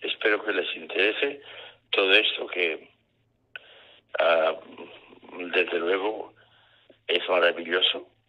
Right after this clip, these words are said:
es extraordinario. Por eso San José tiene tantos devotos.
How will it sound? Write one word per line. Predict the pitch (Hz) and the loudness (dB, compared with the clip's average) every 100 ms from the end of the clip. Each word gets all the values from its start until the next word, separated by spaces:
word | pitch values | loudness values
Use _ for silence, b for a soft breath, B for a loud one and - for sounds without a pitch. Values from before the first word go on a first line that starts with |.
| _ _ _ _ _ - - - - _ _ _ | _ _ _ _ _ -8 -8 -10 -20 _ _ _
es | 95 95 | 0 4
extraordinario. | 101 - 98 85 92 90 90 107 - - _ _ _ _ _ - B B B - | 2 2 0 0 2 4 4 0 -10 -20 _ _ _ _ _ -20 B B B -2
Por | - | 2
eso | 98 101 | 4 2
San | 98 98 | 4 2
José | - 90 - - - - - - - | 2 0 0 0 -10 -18 -16 -12 -4
tiene | 101 92 | -4 -4
tantos | - 90 85 87 | -4 -6 -4 -4
devotos. | 78 78 - - | -2 -2 -2 -2